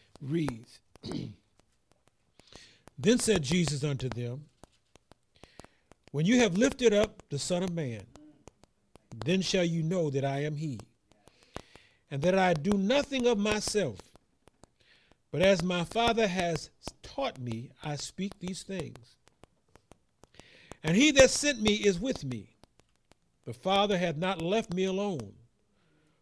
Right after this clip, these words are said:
for I do always those things that please him." As he spake these words, many believed on him.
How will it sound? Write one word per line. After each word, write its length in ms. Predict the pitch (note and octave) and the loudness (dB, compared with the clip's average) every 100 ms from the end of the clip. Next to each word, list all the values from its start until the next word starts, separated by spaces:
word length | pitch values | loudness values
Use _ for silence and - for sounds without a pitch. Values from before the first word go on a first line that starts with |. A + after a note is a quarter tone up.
| _ _ | _ _
for 160 | D#3 F3+ | 0 2
I 80 | |
do 160 | F#3 G3 | 2 4
always 640 | A3+ C4+ B3+ F#3+ F3 D#3 | 4 6 6 6 4 2
those 320 | C#3+ D#3 C#3+ - | 2 0 0 -4
things 380 | F#3 F#3+ F#3 | -4 -2 -2
that 200 | F#3 F#3 | -4 -4
please 480 | - A3 G#3 D3 A#2 | -6 -8 -6 -8 -10
him." 280 | C3+ A2+ F#2 _ _ _ - _ _ _ _ _ _ _ _ _ _ _ | -10 -12 -14 _ _ _ -20 _ _ _ _ _ _ _ _ _ _ _
As 260 | F#3 A3+ B3 | 6 6 6
he 100 | A#3+ | 0
spake 380 | - D4+ C#4 | 4 2 4
these 220 | C#4 C4 F3+ | 0 0 4
words, 560 | A#3 G#3+ F3+ E3 C3 | 8 8 8 4 0
many 240 | F3+ A#3+ B3 | 0 2 2
believed 460 | A#3 B3+ A#3+ E3 | 0 0 0 0
on 180 | D3+ C3 | -2 -4
him. 300 | C3+ A#2 | -4 -6